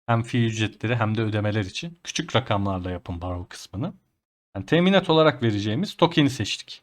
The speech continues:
Ethereum. Bitcoin malum yoktu. Tamam mı? Bunu U S D C olarak yaptık. Ardından bir onayımız daha var.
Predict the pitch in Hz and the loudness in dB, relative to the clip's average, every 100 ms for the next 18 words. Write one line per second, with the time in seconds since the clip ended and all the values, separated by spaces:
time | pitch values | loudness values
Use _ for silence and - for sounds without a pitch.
0 | - 117 120 107 92 - _ _ _ _ | -8 -2 0 0 -2 -14 _ _ _ _
1 | 117 - 120 120 151 - 131 104 156 214 | -10 0 4 4 2 2 2 4 2 2
2 | 127 - 127 127 _ _ _ _ - 220 | -2 -2 -6 -6 _ _ _ _ -4 2
3 | 165 98 95 - 196 185 277 202 196 170 | 2 0 -4 -6 -4 -4 -4 -2 2 2
4 | 170 - 185 220 - - - 208 208 - | 2 2 2 0 -12 -16 -2 0 0 4
5 | 139 131 120 120 - 85 - - _ - | 6 8 8 4 -2 -10 -10 -20 _ -20
6 | - _ _ _ _ - 185 151 123 117 | -20 _ _ _ _ 0 2 4 2 4
7 | 143 170 - - 180 170 127 113 101 98 | 4 2 -4 -4 -4 0 0 2 -2 -8
8 | 92 135 151 180 175 175 | -6 -2 0 0 -2 -6